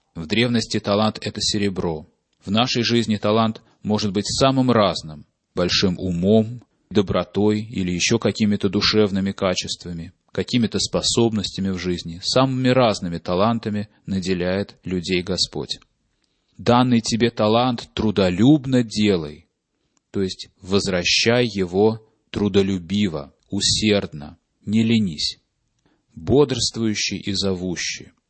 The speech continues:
Необходимо бодрствовать, чтобы угодить Господу и взывать к Нему. «Да не пребудем вне чертога Христова».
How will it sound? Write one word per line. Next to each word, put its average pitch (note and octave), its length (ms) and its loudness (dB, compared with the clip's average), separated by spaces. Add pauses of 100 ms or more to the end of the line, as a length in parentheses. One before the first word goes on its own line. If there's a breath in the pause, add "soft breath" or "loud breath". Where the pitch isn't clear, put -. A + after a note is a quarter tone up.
(160)
Необходимо G#2+ 720 0
бодрствовать, G2 720 0
чтобы F#2 300 -2
угодить F2+ 460 0
Господу G2+ 640 0 (200)
и G2 180 -2
взывать G2 560 0
к - 80 -14
Нему. D#2 360 -8 (640)
«Да G2+ 160 0
не F#2+ 140 0
пребудем A2+ 800 0
вне F#2+ 640 0 (200)
чертога F2 580 -4
Христова». D2 720 -6